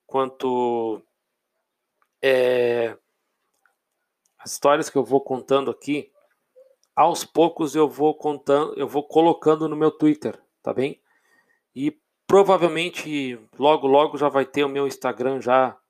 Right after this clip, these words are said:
ah, com novidades e tudo, tá ok? Então,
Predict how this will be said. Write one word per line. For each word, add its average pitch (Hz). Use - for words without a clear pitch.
ah, 117
com 110
novidades 120
e 110
tudo, -
tá -
ok? -
Então, 160